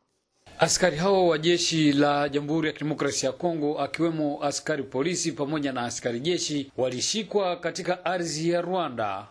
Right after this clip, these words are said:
siku zilizopita, huku Rwanda ikiwalaumu kwamba wamekuwa wakiendesha hali ya ujasusi katika nchi yake, swala ambalo askari hao walitupilia mbali.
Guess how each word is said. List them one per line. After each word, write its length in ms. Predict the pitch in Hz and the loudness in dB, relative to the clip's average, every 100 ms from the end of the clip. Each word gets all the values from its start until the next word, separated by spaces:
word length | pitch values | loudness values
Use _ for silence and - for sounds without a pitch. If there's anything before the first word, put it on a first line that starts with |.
| _ | _
siku 360 | - 156 180 202 | -6 -4 -2 -2
zilizopita, 760 | 160 170 170 202 135 113 92 - | 0 -2 0 -4 -2 -2 -4 -6
huku 320 | - 160 165 139 | -4 -4 0 0
Rwanda 360 | 160 190 180 | 0 0 -2
ikiwalaumu 580 | 165 160 160 160 175 156 | -2 -2 -2 0 -2 -6
kwamba 320 | - 165 127 | -4 -2 0
wamekuwa 600 | 117 110 113 113 113 196 | 0 -2 -4 -6 -2 -2
wakiendesha 800 | 170 - 156 156 196 196 170 151 - | -2 -2 -2 0 0 0 -2 -4 -8
hali 260 | 160 202 196 | -4 -2 0
ya 60 | |
ujasusi 520 | 180 175 170 196 - | 0 -2 -2 -4 -4
katika 360 | 170 170 175 180 | -2 -2 -2 -4
nchi 300 | 170 170 156 | -2 -2 0
yake, 420 | 170 - 104 92 - | -2 -4 -10 -12 -14
swala 240 | - 139 127 | -4 -2 0
ambalo 460 | 143 196 185 185 | -2 0 0 0
askari 380 | 170 170 175 170 | -2 -2 -2 -2
hao 300 | 175 190 175 | 0 0 0
walitupilia 640 | 170 156 165 - 156 160 | 0 -2 -6 -2 0 0
mbali. 460 | 156 160 123 104 | 0 -4 -4 -10